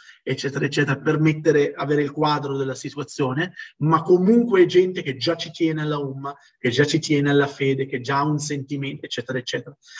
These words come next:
Poi pian piano, nella piramide della consapevolezza, che tu conosci bene,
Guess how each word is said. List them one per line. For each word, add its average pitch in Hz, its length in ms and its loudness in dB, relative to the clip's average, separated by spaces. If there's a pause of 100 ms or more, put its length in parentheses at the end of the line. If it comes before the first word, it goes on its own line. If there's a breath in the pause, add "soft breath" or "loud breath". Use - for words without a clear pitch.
(120 loud breath)
Poi 214 200 6
pian 233 200 6
piano, 196 600 6
nella 139 640 4
piramide 156 400 6
della 131 160 4
consapevolezza, 143 800 -2
che 147 140 -6
tu 135 100 -10
conosci 131 380 -4
bene, 147 500 -2